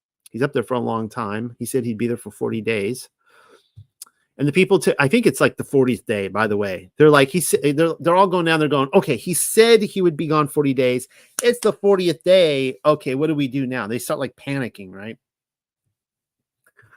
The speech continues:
They weren't gonna wait around for the forty-first day. And the, according to, I think, rabbinical tradition, it was only, like, noon.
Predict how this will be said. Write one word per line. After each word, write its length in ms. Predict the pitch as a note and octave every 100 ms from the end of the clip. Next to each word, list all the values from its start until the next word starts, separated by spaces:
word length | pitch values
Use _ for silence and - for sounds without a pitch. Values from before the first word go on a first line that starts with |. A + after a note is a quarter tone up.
| _ _ _
They 80 | C#3+
weren't 220 | E3 F#3
gonna 160 | D3+ D3+
wait 160 | C#3 C3
around 220 | B2+ A#2
for 80 | G#2+
the 60 |
forty-first 540 | - B2 A2+ - G#2+ -
day. 200 | G2 F#2 _ _ _ _ _ _ _ _ _ _ -
And 160 | D3+
the, 120 | D#3 - _ _ - - - -
according 420 | E3 - G#3+ A3
to, 420 | - F#3 D#3 C3+ -
I 80 | B2+
think, 180 | D3+
rabbinical 460 | D3 G#2+ C3+ C#3+ C#3
tradition, 400 | G#2+ A#2+ B2 B2
it 60 | A#2+
was 100 | C3+
only, 180 | D3
like, 200 | A#2+ G#2+
noon. 360 | B2 A#2 G2+